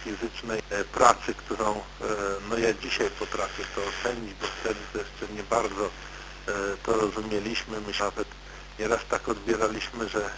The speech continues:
ciocia, bo tak na mamę księdza się mówi, e, goni nas do roboty, jak to się wtedy mówiło, ale ona nas tej pracy tak naprawdę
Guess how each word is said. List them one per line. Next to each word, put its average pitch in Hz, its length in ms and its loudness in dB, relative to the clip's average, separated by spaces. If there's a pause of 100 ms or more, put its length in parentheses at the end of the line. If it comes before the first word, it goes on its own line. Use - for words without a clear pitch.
(160)
ciocia, 110 340 2
bo 92 120 -6
tak 95 180 -2 (100)
na 98 100 -2
mamę 98 260 -2 (160)
księdza 98 340 -6
się - 160 -6
mówi, 98 180 -10
e, 95 360 2 (1080)
goni 127 300 8
nas 120 200 2 (100)
do 120 100 6
roboty, - 500 4
jak 90 140 0 (100)
to 92 80 -4
się - 180 -6 (120)
wtedy 98 380 -4
mówiło, 101 340 2
ale 120 180 4
ona 131 240 4
nas - 260 4
tej - 120 4
pracy - 440 4
tak 127 180 2
naprawdę 123 580 4